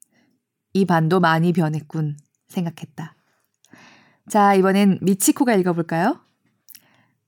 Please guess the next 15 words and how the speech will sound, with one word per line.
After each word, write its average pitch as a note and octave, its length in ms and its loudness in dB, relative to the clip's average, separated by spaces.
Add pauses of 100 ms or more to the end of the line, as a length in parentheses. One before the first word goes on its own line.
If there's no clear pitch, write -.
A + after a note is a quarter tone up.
(600)
"네, - 440 0 (480)
나는 A#3+ 300 2
사과라고 F#4 520 2
생각했습니다. F3+ 840 0 (360)
둥근 C4 280 0
것이 D4 260 2
신문지에 F4+ 500 -2
쌓여 D#4+ 240 0
있으니까 C4 540 0
사과라고 F4 560 2
생각했습니다. G#3 840 -4 (480)
왜 C4 180 4
귤이 B3+ 300 4
아니냐 A#3 360 4
하면 G#3+ 320 4